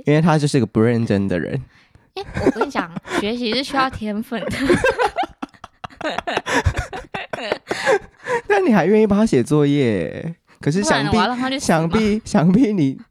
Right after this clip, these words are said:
Speaker 1: 想必你老公当时接受了非常多的 <clears throat> 言语霸凌。
Speaker 2: 诶。<laughs>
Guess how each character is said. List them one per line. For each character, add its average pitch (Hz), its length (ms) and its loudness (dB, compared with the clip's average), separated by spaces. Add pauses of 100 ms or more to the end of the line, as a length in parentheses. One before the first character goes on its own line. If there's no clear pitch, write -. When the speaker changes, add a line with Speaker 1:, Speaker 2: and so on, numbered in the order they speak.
(220)
Speaker 1:
想 139 240 2
必 226 220 4
你 147 180 6
老 120 160 4
公 127 260 2
当 151 200 2
时 110 160 0
接 120 240 2
受 123 180 4
了 107 100 4
非 120 180 0
常 98 280 0
多 101 220 0
的 101 400 -2 (460)
<clears throat> - 500 -20
言 120 160 4
语 107 80 4
霸 104 220 2
凌。 131 260 -10 (880)
Speaker 2:
诶。 294 360 0
<laughs> - 60 -2